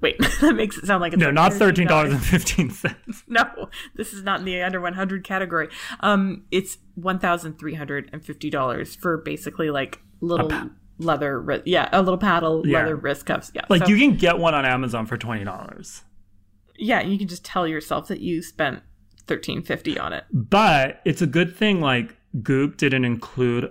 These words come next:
Speaker 2: a jade ball gag, because then everyone would have said that Gwyneth needs to buy that for herself and use it.
Speaker 1: <laughs>
Speaker 2: So
Speaker 1: Good.
Speaker 2: it's a good thing. Yeah. So kudos to the Goop team for that.
Speaker 1: Yeah, they're like, "We can't handle the jokes that we're gonna get. This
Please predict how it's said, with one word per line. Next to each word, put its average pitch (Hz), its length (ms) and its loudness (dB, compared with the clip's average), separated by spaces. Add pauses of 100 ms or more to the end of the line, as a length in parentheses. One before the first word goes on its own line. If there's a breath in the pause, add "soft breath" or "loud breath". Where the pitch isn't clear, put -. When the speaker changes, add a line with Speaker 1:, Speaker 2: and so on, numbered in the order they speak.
Speaker 2:
a 113 100 -2
jade 110 520 0
ball 113 320 2
gag, 160 600 0 (360 soft breath)
because 131 260 2
then 147 180 4
everyone 127 540 2
would 113 120 2
have 107 120 -2
said 110 220 0
that 107 160 -2
Gwyneth 107 340 -2
needs 101 280 -4
to 107 100 -6
buy 104 240 0
that 101 180 -4
for 104 140 -2
herself 107 520 -6
and 110 160 -4
use 101 240 -4
it. - 160 -8 (520 soft breath)
Speaker 1:
<laughs> 277 160 4
Speaker 2:
So 143 320 2
Speaker 1:
Good. 190 100 2
Speaker 2:
it's 139 120 0
a 135 40 2
good 151 340 2
thing. 113 340 -2
Yeah. 104 140 -6
So 135 200 2
kudos 151 480 2
to 143 100 -2
the 123 100 0
Goop 117 260 0
team 107 220 -2
for 101 160 -8
that. - 280 -10 (280)
Speaker 1:
Yeah, 156 180 -2
they're 165 160 -4
like, 170 180 -4
"We 175 80 -4
can't 175 220 -2
handle 151 420 -6 (180)
the 170 140 -2
jokes 151 380 -2
that - 140 -8
we're 151 80 -8
gonna 143 180 -8
get. 143 220 0
This 151 120 -4